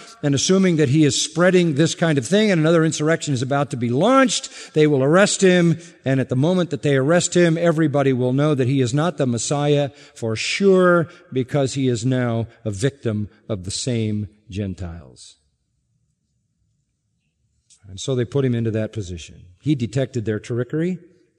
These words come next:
Matthew says he perceived their wickedness. Luke calls it trickery. Matthew goes behind the trickery to the wickedness that motivated it.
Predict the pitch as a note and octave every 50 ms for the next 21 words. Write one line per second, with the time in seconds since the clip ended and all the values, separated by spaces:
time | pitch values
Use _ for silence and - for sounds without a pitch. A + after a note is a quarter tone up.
0 | _ _ _ _ _ _ _ _ _ _ _ _ _ _ _ _ _ - C3 C#3
1 | C3+ - C3+ B2+ A2+ - C3+ A#2+ - A#2+ A#2+ - - A2+ - - - E3 D#3 D3
2 | D3 C3 G2+ G2+ F#2+ A#2 A2+ G#2+ G#2 G2+ A2+ C#3+ - - A#2+ G#2 F2+ G2 G2+ E2
3 | - - - - - _ _ _ _ _ _ _ _ _ - B2+ C3+ C#3+ C#3 C#3+
4 | - - - - C#3 C#3+ C#3 A2+ B2 F#2+ - - D#3 D#3 - D#3+ D3 C#3+ C#3+ C3+
5 | A#2+ - - _ _ _ _ _ _ _ _ _ _ _ - - C3 C3+ A#2+ -
6 | C3 A2+ G#2+ A#2+ A2+ G2 G2 G2 G#2+ - B2+ C3+ C3+ C3+ A#2 A2 - - C#3+ B2+
7 | - C3 A2+ A2 G#2 - - A2+ G2+ G#2+ G#2+ C#3 C#3 - A#2+ A2 G#2 G2+ F#2+ -
8 | - - _ _ _ _ _ _ _ _ _ _ _ - A2 A2+ B2+ D3+ D3+ C#3
9 | B2+ B2+ A#2 G2+ F#2+ F2 F2